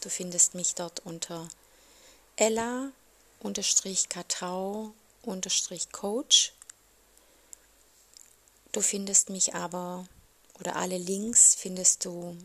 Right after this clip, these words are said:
wenn du mich auf Google eingibst, Ella Katau, Praxis für Bewusstseinsveränderung und Persönlichkeitsentwicklung. Du kommst dort auf meine Webseite und auf meiner Webseite findest du dann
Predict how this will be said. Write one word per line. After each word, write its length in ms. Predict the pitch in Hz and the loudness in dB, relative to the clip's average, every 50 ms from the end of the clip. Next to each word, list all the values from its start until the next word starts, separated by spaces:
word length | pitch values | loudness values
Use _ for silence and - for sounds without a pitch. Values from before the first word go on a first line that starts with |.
| 202 226 | -16 -8
wenn 180 | 220 185 175 175 | -6 -6 -6 -6
du 80 | 180 | -6
mich 260 | 175 175 170 - - 170 | -6 -4 -4 -4 -2 -4
auf 220 | 170 165 - - | -4 -4 -6 -4
Google 380 | - 247 247 262 262 254 254 - | -4 -2 -2 -2 -2 -4 -4 -4
eingibst, 880 | - 208 196 202 196 185 - 202 - - - - - - - - - - - - - - _ _ _ _ _ - - | -4 -6 -4 -6 -6 -4 -6 -6 -4 4 6 8 8 8 6 2 -2 -2 -2 -20 -20 -20 _ _ _ _ _ -18 -4
Ella 500 | - 185 185 190 190 185 190 190 190 190 _ _ _ - - - - | -2 0 0 0 0 -2 -4 -6 -8 -12 _ _ _ -16 -16 -8 -8
Katau, 600 | - - 170 _ - - 196 196 202 208 220 240 247 - _ _ _ _ - - - - - - - - - - - - _ _ _ _ _ _ _ | -8 -8 -4 _ -4 -2 -2 -2 -2 -2 -4 -6 -10 -14 _ _ _ _ -20 -20 -20 -20 -20 -20 -20 -20 -20 -20 -20 -20 _ _ _ _ _ _ _
Praxis 520 | - - 202 185 - - - - 180 - - | -4 -2 -2 2 4 4 4 6 6 4 4
für 140 | - 196 | 4 -2
Bewusstseinsveränderung 1300 | 170 180 185 180 226 262 254 - - - 202 202 196 - - - 214 170 196 196 185 185 185 175 175 175 | -4 -4 -4 -2 4 6 8 8 8 6 2 4 6 6 6 6 2 -4 -4 -4 -4 -6 -8 -8 -8 -10
und 140 | 170 170 - | -10 -10 -10
Persönlichkeitsentwicklung. 1500 | - 175 - - 202 190 185 185 175 - - 180 170 170 - 180 165 - - 180 170 - - - 180 165 165 165 165 - - - - - - - - | 2 4 4 4 4 2 -4 -6 -6 -6 -6 -8 -2 2 2 2 0 0 -8 -10 -10 -10 -8 -8 -6 -6 -6 -10 -14 -16 -16 -16 -16 -16 -16 -16 -12
Du 80 | - - | -12 -10
kommst 420 | - - 208 202 208 196 - - | -4 -2 0 4 6 6 6 6
dort 320 | - 202 202 - - - - | 4 2 2 2 0 0 2
auf 240 | 180 180 170 - - | 0 -2 -2 -6 -6
meine 300 | 185 180 175 180 175 175 | -6 -6 -4 -4 -2 -2
Webseite 840 | 226 254 - - - - 214 202 202 202 - - 202 190 190 190 - | 0 6 10 10 10 10 8 0 2 0 0 -2 -2 -4 -4 -6 -8
und 440 | - 180 175 175 175 - - - - _ _ _ _ _ - - | -8 -8 -8 2 2 2 2 2 -2 _ _ _ _ _ -14 0
auf 220 | - 233 240 - - | 0 0 0 2 -2
meiner 260 | 202 190 185 180 160 | -2 -2 -2 -4 -6
Webseite 540 | 175 175 - - - - 180 175 165 180 175 | -6 2 6 6 6 6 2 -10 -10 -10 -12
findest 460 | - - 185 180 175 175 - - - | -10 -10 -8 -8 0 2 2 2 2
du 40 | 190 | 0
dann 360 | - 185 175 170 170 170 170 | -6 -8 -8 -8 -10 -12 -14